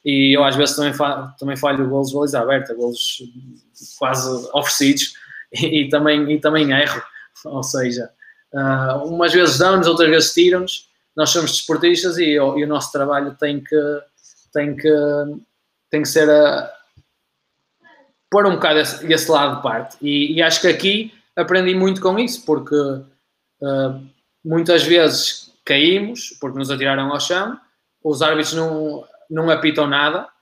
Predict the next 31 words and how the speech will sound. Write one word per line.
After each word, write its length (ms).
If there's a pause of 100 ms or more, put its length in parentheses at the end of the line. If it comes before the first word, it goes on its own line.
(180)
e 100
outras 260
vezes 280
outras 240
pessoas 260
caem 320
à 60
nossa 300
beira 300
e 80
nós 160
não 100
fizemos 340
nada 180
e 20
os 80
árbitros 340
apitam, 440 (440)
e 260
a 40
realidade 480
é 40
que 520 (100)
muito 260
dificilmente 640
vais 200
ver 120
algum 260
jogador 320
do 60
Barcelona 600